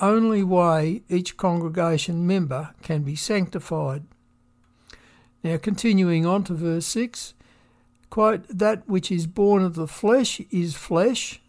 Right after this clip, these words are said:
meaning Christians being brought up in a religious environment represents flesh, "and that which is born of the Spirit through God's word is spirit." Then Jesus says,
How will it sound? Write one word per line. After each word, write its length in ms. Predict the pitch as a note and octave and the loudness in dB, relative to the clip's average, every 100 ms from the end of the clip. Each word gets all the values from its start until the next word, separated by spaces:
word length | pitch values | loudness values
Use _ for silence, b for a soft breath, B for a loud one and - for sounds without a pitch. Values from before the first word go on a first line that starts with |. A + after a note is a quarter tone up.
| _ - | _ -6
meaning 440 | D3 D#3+ D#3+ D3+ | -2 0 0 -2
Christians 580 | - G#3+ G3 - E3+ D3+ | -2 -4 -4 -2 -4 -4
being 360 | - F3 E3 | -2 0 0
brought 320 | D#3 F3+ E3+ D#3+ | 0 2 2 2
up 220 | E3 - | 0 -4
in 140 | - D#3 | -4 -2
a 200 | D3 D3 | -2 -2
religious 640 | D3+ D#3 F3+ E3+ D#3 - - | 0 0 -2 -2 -6 -8 -6
environment 840 | D3 C#3 D3+ F3+ G#3 E3 C#3+ G3 | -4 -2 0 0 0 0 -2 -6
represents 600 | - D#3 D#3+ D#3 D#3 C#3 - | -6 -8 -6 -6 -4 -4 -8
flesh, 640 | - A3+ G3 F#3 - - - - b b b b b b | -4 0 2 0 -6 -14 -20 -20 b b b b b b
"and 140 | E3 | 0
that 160 | G3+ A3 | 0 0
which 200 | G#3+ - | -2 0
is 140 | G#3 | -2
born 360 | F3+ G3 F3 E3 | 0 2 4 4
of 140 | D#3 | 0
the 100 | D#3+ | -6
Spirit 560 | D3+ - - B3 D3+ D3 - | -8 -8 -2 0 0 -2 -12
through 300 | - A#3 A3+ | -8 -2 -2
God's 440 | E3 F3 D#3+ D#3+ | 2 2 2 -2
word 540 | A3 G#3+ F3+ C#3+ D#3+ E4+ _ - | -2 2 4 2 -2 -8 _ -4
is 260 | D#3 D3 | -2 -2
spirit." 580 | - - C#4 C4 C3+ C#3 - - _ _ b b b b b | -6 -6 -2 0 -2 -6 -18 -20 _ _ b b b b b
Then 180 | A#3+ | 2
Jesus 400 | F#3 F3+ D#3+ D#3+ | 4 4 2 -4
says, 400 | - F3 E3+ D#3+ | -4 0 0 -2